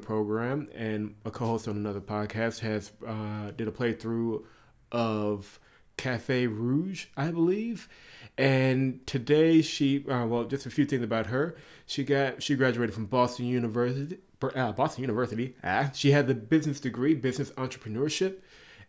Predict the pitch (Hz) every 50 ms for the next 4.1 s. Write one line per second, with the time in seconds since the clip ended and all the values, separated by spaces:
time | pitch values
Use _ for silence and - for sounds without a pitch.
0 | - - 139 139 143 143 143 143 143 139 135 131 135 147 156 156 143 143 139 139
1 | 135 - - - 147 143 139 113 139 143 139 131 - - - - - - _ -
2 | - 165 175 180 170 170 160 160 - - - 151 147 143 143 143 131 117 117 123
3 | 127 127 123 120 113 117 113 104 104 - _ _ _ _ _ - - - 190 190
4 | - -